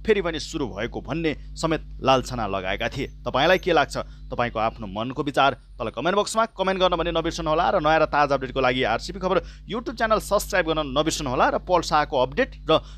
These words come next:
नयाँ नयाँ जानकारीको लागि हामीसँगै रहनुहोला।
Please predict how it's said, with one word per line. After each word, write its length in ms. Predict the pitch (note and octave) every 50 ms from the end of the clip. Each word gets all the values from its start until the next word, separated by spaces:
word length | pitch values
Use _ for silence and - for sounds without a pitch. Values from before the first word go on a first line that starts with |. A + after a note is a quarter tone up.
| - -
नयाँ 380 | A#2 C#3 D#3 E3 E3+ E3 D#3+ D3+
नयाँ 220 | D3 C#3+ C#3 C3 A#2+
जानकारीको 420 | B2+ B2 A#2+ A#2+ A#2+ A2 - A2
लागि 280 | G#2 F#2+ A2 A#2+ C3+ - - - - - -
हामीसँगै 440 | A2 C3 C#3+ - - G3+ G#3 G#3+ G#3+
रहनुहोला। 400 | G3 F3+ E3 E3+ E3+ D#3+ E3 F3